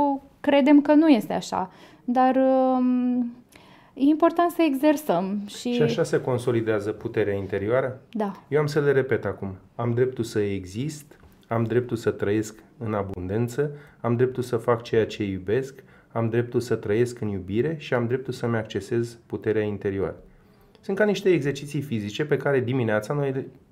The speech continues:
Speaker 2: putem să le, uh, repetăm în, uh, oglindă.
Speaker 1: Exact.
Speaker 2: Există un număr, la sală când mergem spunem despre, uh, serii și repetări.
Speaker 1: Da.
Speaker 2: Există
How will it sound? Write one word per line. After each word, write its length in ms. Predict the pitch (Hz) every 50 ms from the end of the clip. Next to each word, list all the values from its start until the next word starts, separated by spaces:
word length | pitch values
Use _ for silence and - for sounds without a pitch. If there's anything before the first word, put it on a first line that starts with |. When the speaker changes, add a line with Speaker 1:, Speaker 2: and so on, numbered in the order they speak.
| _ _ _
Speaker 2:
putem 540 | - 123 120 - - 165 151 131 151 185 - - -
să 380 | - - - - - 139 131 127 127
le, 380 | 127 127 127 123 123 123 123 123 - - - _ _ _ _
uh, 100 | 113 117 113 113 110
repetăm 680 | 117 139 143 143 131 - - - 107 117 151 175 170 - - - - - - _ _ _ _ _
în, 320 | 131 131 147 147 147 147
uh, 380 | 147 147 143 143 143 139 139 139 - - -
oglindă. 680 | - 87 131 127 123 127 127 113 98 92 95 95 - - _ _ _ -
Speaker 1:
Exact. 440 | 240 214 - - 226 202 - - - - -
Speaker 2:
Există 420 | - 117 117 127 156 151 - - 147
un 180 | 135 135 127
număr, 440 | 123 123 123 120 117 113 113 - - - - - _ _ - _ _ - 123 120 - -
la 140 | 120 117 113
sală 320 | - - 127 123 120 117
când 240 | 117 113 110 107 107 104 104 107 104 104 104
mergem 300 | 127 131 120 123 127 123
spunem 380 | 123 - - 135 131 123 120
despre, 520 | 117 120 120 123 - 120 120 117 117 113 - -
uh, 260 | 110 110 110 110 107
serii 420 | 107 - - 135 135 135 135 135
și 200 | 135 - - 120
repetări. 540 | 123 127 120 120 117 117 120 113 95 - -
Speaker 1:
Da. 80 | - 110
Speaker 2:
Există 720 | 117 110 107 139 127 - - - 131 127 123 123 -